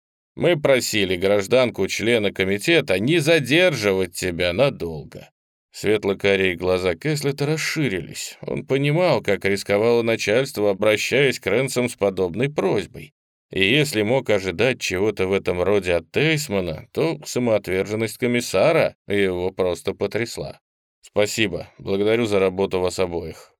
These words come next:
произнёс он хриплым от волнения голосом. «Не за что, гражданин командор», отозвался Лепик.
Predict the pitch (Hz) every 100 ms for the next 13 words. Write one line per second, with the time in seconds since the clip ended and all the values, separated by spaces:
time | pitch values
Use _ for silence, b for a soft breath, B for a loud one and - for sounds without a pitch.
0 | - 90 90 90 95 87 87 - 95 98
1 | 101 98 90 87 87 92 92 87 82 85
2 | 64 - - - _ _ _ _ _ -
3 | 147 165 156 147 139 123 117 104 110 104
4 | 98 98 92 87 78 - - 95 87 92
5 | 90 87 - 87 87 - -